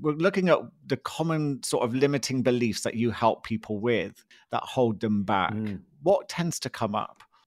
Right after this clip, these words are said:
Speaker 2: Yeah. I, I tend to focus on three areas. The first area is sort of healing,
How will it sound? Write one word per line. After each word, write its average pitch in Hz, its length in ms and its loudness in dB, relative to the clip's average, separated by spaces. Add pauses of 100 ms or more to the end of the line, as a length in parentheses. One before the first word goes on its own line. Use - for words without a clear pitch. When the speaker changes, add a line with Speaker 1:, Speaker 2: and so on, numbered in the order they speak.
(380)
Speaker 2:
Yeah. 107 380 2 (420)
I, 143 200 6
I 165 220 6
tend 160 240 -2
to 139 60 -8
focus 120 360 -2
on 104 140 -2
three 110 320 -2
areas. 92 580 -2
The 113 140 -8
first 123 320 0
area 104 320 0
is 90 140 -8
sort - 140 -10
of - 40 -20
healing, 107 680 -4